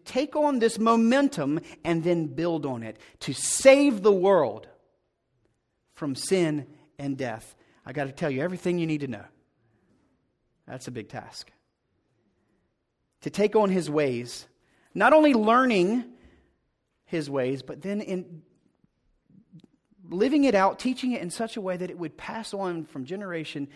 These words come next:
to generation. And they must have done a pretty good job, 'cause here we are today, two thousand years later, and now it's our job to pass it on, to lead in, to the next generation, to keep it going. Well, today we're gonna look at one of those traits that Jesus wanted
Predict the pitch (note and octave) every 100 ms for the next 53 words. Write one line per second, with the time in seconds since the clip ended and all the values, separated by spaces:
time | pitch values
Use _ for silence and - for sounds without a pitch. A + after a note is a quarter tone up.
0 | - - C3+ D3+ G3 E3+ D3+ D3 - A#2
1 | A#2+ - _ _ _ _ D3 D3 D3+ E3
2 | A3+ - F#3 E3 D3 C#3+ A#2+ A2 B2+ G2+
3 | A#2+ C3 _ _ _ _ _ _ _ -
4 | C#3+ D#3 F3+ E3 C#3+ C#3+ C3 A2+ A2 -
5 | C#3 B2+ B2 B2+ A#2+ - A2 G#2+ A2 -
6 | A#2 A#2 A2+ A2+ A#2+ B2 A2+ F2 G#2 _
7 | - - A2+ A2 C3 A2 G#2 A2 A2 C3
8 | B2+ B2+ B2 - B2 A2+ A#2+ - - A2+
9 | G#2 G#2 - G#2 G2+ _ - F3 F3 A#3
10 | G3+ D#3 D3 B2 A#2 A#2+ _ _ _ _
11 | _ _ _ _ D3+ E3+ G#3+ A#3 G#3+ A#3
12 | G#3+ G3+ D3 F#3+ F#3 D#3+ - E3 C#3 B2+
13 | - C3 A#2+ D#3 D#3 D3 B2 D3 D3 D#3
14 | D#3 D3+